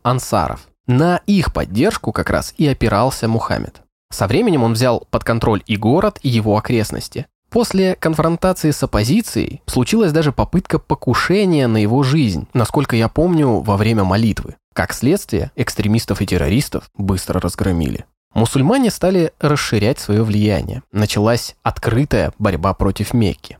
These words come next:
путем военных набегов, проходивших с переменным Мухаммед вел и дипломатические переговоры, результатом чего стало заключение ряда межплеменных договоров.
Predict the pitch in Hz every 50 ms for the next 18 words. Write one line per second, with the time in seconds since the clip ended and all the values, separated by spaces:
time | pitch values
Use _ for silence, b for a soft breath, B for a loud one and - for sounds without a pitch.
0 | _ _ - 113 113 - 240 247 175 143 131 165 160 147 131 - - 117 104 95
1 | 92 107 156 226 214 165 147 - B B B B _ - - - 101 101 135 185
2 | - 160 127 - - 107 98 92 98 107 113 110 104 104 113 - - - 80 -
3 | - - - - _ _ _ _ _ - 220 - - 196 226 220 - B B B
4 | B B B B 110 127 175 185 - _ 196 165 160 - - 143 131 123 117 104
5 | - 151 165 - 175 - - 160 143 - 156 143 143 143 160 170 180 180 - 107
6 | 82 - _ - - 143 143 139 147 151 131 - 139 139 - 127 107 101 - -
7 | - 101 110 160 233 233 - - - 131 131 131 127 120 123 - - 120 - -
8 | - 190 185 165 139 131 147 151 151 131 127 - - - 120 113 110 107 123 160
9 | 165 143 143 123 127 123 147 170 170 127 76 67 -